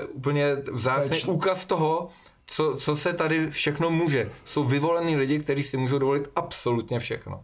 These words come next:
Speaker 1: Absolutně všechno. Jak je možný, že tuto, on, to, to video běhalo celý týden na internetu, možná, že běhá ještě dneska, možná, že už ho stáhli, nevím, ale já jsem ho několikrát sám viděl na vlastní oči a uši. Jak je možný, že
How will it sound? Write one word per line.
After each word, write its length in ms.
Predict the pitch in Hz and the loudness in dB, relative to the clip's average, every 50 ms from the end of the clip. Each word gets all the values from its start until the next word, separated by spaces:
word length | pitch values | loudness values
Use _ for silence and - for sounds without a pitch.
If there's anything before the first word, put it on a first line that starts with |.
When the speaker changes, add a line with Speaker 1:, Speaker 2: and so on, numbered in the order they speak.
| - - | -4 -4
Speaker 1:
Absolutně 460 | - - - - 110 101 98 98 92 | -4 -4 -2 -2 -2 -2 -2 -4 -6
všechno. 380 | 92 - - - - - - - _ _ _ - - - _ _ - | -6 -8 -12 -16 -18 -20 -20 -20 _ _ _ -20 -20 -20 _ _ -2
Jak 160 | 127 135 127 | 0 0 2
je 60 | 175 | 2
možný, 320 | 165 180 175 151 160 165 143 | 2 2 2 2 2 2 2
že 120 | 151 151 | 2 0
tuto, 600 | 151 - - 220 214 - - 151 143 143 147 143 - - - - - - _ - | -2 -2 -2 -4 -2 0 2 2 2 2 0 -4 -10 -20 -20 -20 -20 -20 _ -10
on, 320 | 117 120 135 147 147 143 135 85 87 87 82 - - - - | -2 0 0 2 2 2 0 0 -2 -2 -4 -4 -8 -12 -10
to, 160 | - - 135 135 | -4 -4 -2 0
to 180 | - 147 143 | 2 0 2
video 600 | 135 127 143 147 147 151 156 156 156 151 151 147 143 107 | 2 2 0 2 2 4 4 4 4 2 2 0 -4 -6
běhalo 500 | 131 127 131 131 135 143 147 147 143 127 | -2 0 0 2 2 2 2 2 2 0
celý 320 | 127 - - 135 135 135 | -2 -2 0 0 0 2
týden 340 | 131 135 131 131 127 127 127 | 2 2 2 2 2 2 2
na 100 | 123 98 | 0 0
internetu, 480 | 135 127 123 131 127 127 127 123 135 127 | 0 0 0 0 2 2 0 0 0 0
možná, 280 | 123 113 117 127 127 | 0 0 0 0 2
že 120 | 120 123 123 | 2 2 2
běhá 220 | 127 123 131 131 | 2 2 2 2
ještě 280 | 127 123 120 - 127 117 | 0 -2 -2 -4 -4 -4
dneska, 360 | 120 120 120 - 143 143 - - - - - | -4 -6 -4 -2 -2 -2 -2 -4 -16 -8 -2
možná, 360 | 123 127 123 123 131 131 123 | 0 0 2 2 2 2 2
že 120 | 117 131 131 | 0 0 -2
už 100 | 117 117 | -2 -2
ho 100 | 123 123 | -2 -2
stáhli, 360 | - 131 127 120 123 127 123 | 0 0 0 0 2 2 0
nevím, 500 | 110 113 110 98 110 110 113 135 151 - - - - - - - _ - | 2 0 0 0 2 0 0 -2 -4 -8 -12 -20 -20 -20 -20 -18 _ -2
ale 320 | 120 117 120 117 117 117 | 0 2 2 2 2 2
já 160 | 120 120 120 | 2 2 0
jsem 160 | 123 - 151 | 0 0 0
ho 80 | 143 143 | 2 2
několikrát 680 | 143 147 151 147 - 151 139 139 135 - 131 127 127 | 2 2 0 2 0 0 0 0 0 0 0 0 0
sám 220 | 127 - 127 120 120 | 0 -2 -2 0 0
viděl 220 | 120 117 123 123 | 0 0 2 2
na 100 | 120 113 | 2 2
vlastní 340 | 117 120 117 - - 120 110 | 0 0 -2 -2 -8 -8 -8
oči 280 | 110 - - - 117 | -8 -8 -6 -6 -4
a 80 | - 107 | -4 -4
uši. 440 | - - 107 - - - 127 - 127 - - - - - - _ - - | -4 -4 -8 -8 -4 -2 -2 -2 -4 -8 -16 -20 -20 -20 -20 _ -10 -4
Jak 160 | 135 143 151 | -2 0 0
je 80 | 185 190 | 2 2
možný, 420 | 185 196 185 180 170 156 156 156 | 2 0 0 2 2 2 2 2
že 140 | 147 147 | 2 2